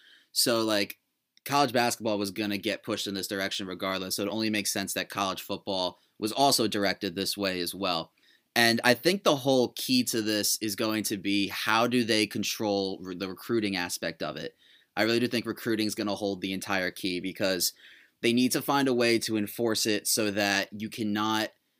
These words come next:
benefit off your name until you are enrolled in campus. Because what's to stop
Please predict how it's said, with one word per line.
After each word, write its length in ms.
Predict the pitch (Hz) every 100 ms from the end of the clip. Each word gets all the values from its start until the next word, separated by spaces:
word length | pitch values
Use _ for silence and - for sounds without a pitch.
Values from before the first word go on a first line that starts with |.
| _
benefit 480 | - 139 143 131 123
off 240 | 120 113
your 80 | 113
name 440 | 107 104 104 101 101
until 360 | 101 - 110
you 200 | 104 104
are 200 | 104 101
enrolled 640 | 98 101 98 101 101 98 92 _
in 100 | 98
campus. 560 | 95 147 123 65 - -
Because 440 | - 101 101 98 -
what's 320 | 110 113 113 -
to 100 | 113
stop 540 | - 110 104 98 -